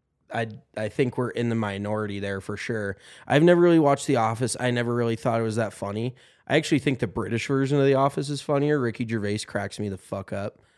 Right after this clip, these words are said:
Um, but yeah, Friends. I'm, I'm, I'm kinda like, I've watched a few episodes to the point where I'm not really invested and I don't really know everybody's names.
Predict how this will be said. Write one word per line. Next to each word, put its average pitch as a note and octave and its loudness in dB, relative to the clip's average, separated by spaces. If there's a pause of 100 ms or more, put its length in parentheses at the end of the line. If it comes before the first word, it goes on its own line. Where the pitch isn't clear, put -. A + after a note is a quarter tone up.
(300)
Um, F#2+ -6 (1160)
but A2+ 0 (300)
yeah, B2+ -2 (540)
Friends. C#3 -2
I'm, B2 -6
I'm, B2+ -4 (100)
I'm C#3 -4
kinda E3+ 2
like, C#3 -2 (440)
I've D3+ 4
watched D#3 0
a A#2 -6
few C3 0
episodes B2+ 0
to - -18
the A#2+ -8
point A#2+ -2
where A2+ 0
I'm A2+ -2
not A2+ -2
really A2+ 0
invested G2+ -4
and A2 -4
I F#2+ -6
don't G2+ -8 (380)
really A2+ 0
know G2+ -4
everybody's G#2 -4
names. G2 -8